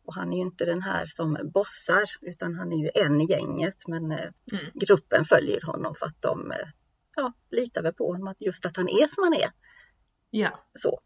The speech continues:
Speaker 1: Och det
Speaker 2: Han har väl även varit med i, eh, vinterkriget
Speaker 1: Precis.
Speaker 2: innan.
Speaker 1: Så han är ju lite äldre, om man säger då, fast
Speaker 2: Mm.
Speaker 1: han är ju ung, men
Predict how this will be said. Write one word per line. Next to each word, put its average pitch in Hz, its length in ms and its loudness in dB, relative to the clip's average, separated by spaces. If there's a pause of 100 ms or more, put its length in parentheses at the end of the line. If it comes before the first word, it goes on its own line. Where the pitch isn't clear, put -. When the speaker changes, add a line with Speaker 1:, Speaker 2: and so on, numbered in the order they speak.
(1120)
Speaker 1:
Och 220 180 2
det - 80 -2
Speaker 2:
Han 220 160 6
har 240 80 12
väl 240 140 12
även 208 280 8
varit 190 480 6
med 185 400 6
i, 175 320 0 (200)
eh, 156 60 0
vinterkriget 170 540 -2
Speaker 1:
Precis. - 600 8 (100)
Speaker 2:
innan. 170 300 -4 (100)
Speaker 1:
Så - 160 6
han 240 260 8
är 220 80 2
ju 185 120 8
lite 185 560 4 (320)
äldre, 151 380 4
om 147 60 0
man 151 100 2
säger 156 320 0
då, 143 160 2
fast - 180 -6
Speaker 2:
Mm. 220 100 6
Speaker 1:
han - 60 12 (100)
är 190 60 8
ju 214 80 8
ung, 180 280 10
men 185 220 6